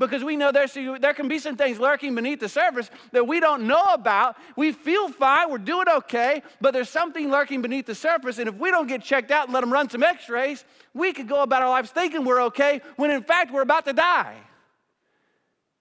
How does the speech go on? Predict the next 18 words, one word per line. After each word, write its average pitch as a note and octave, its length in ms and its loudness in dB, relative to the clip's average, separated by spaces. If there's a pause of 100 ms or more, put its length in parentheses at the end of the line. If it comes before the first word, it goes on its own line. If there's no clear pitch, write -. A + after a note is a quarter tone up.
(580)
And D4 160 2
spiritually E4 720 -2
speaking, C4 680 -4
in A3+ 180 -2
our D#4 320 2
lives, C4 640 0
we D#4+ 240 -2
can, C#4+ 480 -2
if G3+ 140 -2
we're D#4+ 120 0
not C4+ 240 0
careful, C4 360 -4
get A#3 140 -6
to B3+ 100 -2
a A#3 40 2
place B3 280 -2
of G#3 100 -8
complacency, C#4+ 760 -4